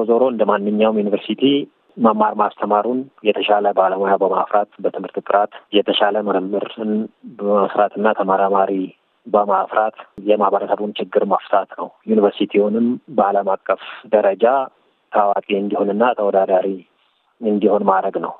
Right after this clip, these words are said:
ባለፉት አስራ ሁለት ዓመት ውስጥ ስኬት ነው ብዬ ማስቀመጥ የምችላቸው ነገሮች አሉ። እንደ ሀገር ኮንቴክስት የምናይ ከሆነ ማለት ነው።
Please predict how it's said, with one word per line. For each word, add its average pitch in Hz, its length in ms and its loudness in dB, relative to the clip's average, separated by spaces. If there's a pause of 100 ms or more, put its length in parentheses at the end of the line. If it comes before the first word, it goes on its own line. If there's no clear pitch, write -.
(160)
ባለፉት 117 400 0
አስራ 123 200 0
ሁለት 127 260 -4
ዓመት 135 220 0
ውስጥ 147 160 -8 (140)
ስኬት - 460 -2
ነው 131 140 2
ብዬ 127 180 2 (140)
ማስቀመጥ 123 600 0 (360)
የምችላቸው 127 540 0
ነገሮች 131 460 0
አሉ። 90 200 0 (260)
እንደ 110 360 -4
ሀገር 101 300 0
ኮንቴክስት - 540 -6
የምናይ 98 440 -4
ከሆነ 98 340 -2
ማለት 92 320 0
ነው። - 100 -10